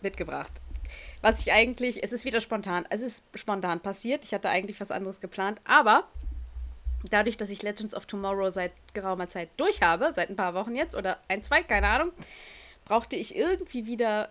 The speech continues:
etwas, wo ich mich so reinwerfen kann. Und ich hab wieder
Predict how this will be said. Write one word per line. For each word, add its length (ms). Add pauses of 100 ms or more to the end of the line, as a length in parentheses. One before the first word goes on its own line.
etwas, 540
wo 160
ich 160
mich 140
so 100
reinwerfen 720
kann. 400 (560)
Und 580 (320)
ich 160
hab 120 (240)
wieder 520